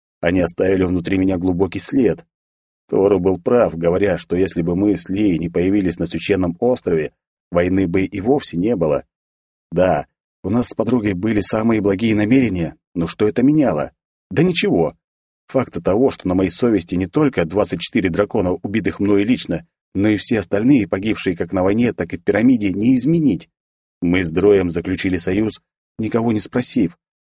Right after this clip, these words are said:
И вот к чему это привело. К одним лишь смертям. Да и опасения главы, нужно признать, не лишены смысла. Как поведёт себя тот же Эдвард, глава Рассвета, когда узнает о том, что драконы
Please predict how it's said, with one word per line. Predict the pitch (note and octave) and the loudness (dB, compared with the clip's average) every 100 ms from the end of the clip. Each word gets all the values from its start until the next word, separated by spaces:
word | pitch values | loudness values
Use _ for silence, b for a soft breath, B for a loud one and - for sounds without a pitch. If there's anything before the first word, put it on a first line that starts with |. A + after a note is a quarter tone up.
| _ | _
И | G2+ | -4
вот | G#2 C3+ | 2 2
к | - | 0
чему | - B2+ | 2 2
это | A#2+ B2 | 2 0
привело. | - C3+ C3 E2+ C#2 _ _ _ _ | 0 0 2 0 -2 _ _ _ _
К | E2 | -4
одним | E2 F2 F#2+ F#2 | 0 2 2 2
лишь | F#2 E2+ | 2 0
смертям. | - A#2 F#2 - G#2+ F2 C#2+ C#2+ _ _ _ _ _ _ _ | 0 0 0 2 2 2 -2 -10 _ _ _ _ _ _ _
Да | G#2 G2+ | -4 2
и | C3+ | 2
опасения | B2+ C3 - D3 A2 | 2 -2 0 0 0
главы, | F2+ G2 A2 C3+ F#2 | 0 0 2 0 0
нужно | F2+ E2+ F2 | -2 -2 -4
признать, | F#2+ F2 F#2 - - | -2 0 -2 -4 -6
не | G#2 | -2
лишены | G#2+ A2 C#3+ C3+ | -2 0 2 2
смысла. | E2+ A2 A#2+ - C#2 - _ _ _ _ _ - | 0 -2 -2 -2 -6 -6 _ _ _ _ _ -2
Как | F2 F2 | 0 0
поведёт | F2+ F2+ F2+ F#2 | 0 0 0 0
себя | - F2 F2+ | -2 -2 -2
тот | E2+ G2+ | 2 0
же | F2 F2+ | 0 -4
Эдвард, | A2 A2 G2+ F2+ - | -4 -4 -4 -6 -10
глава | G2 G2 F#2+ F#2 | -2 0 2 2
Рассвета, | F2 - G2 F#2 E2+ - | 0 0 0 2 -2 -4
когда | F#2 G2 | -4 0
узнает | F#2+ F2+ F#2 F2 | 0 2 0 0
о | |
том, | F2 A#2 E2+ | 0 -2 -2
что | - F2 | -6 -4
драконы | F2+ - G#2+ F#2+ D#2+ | -4 0 2 2 -2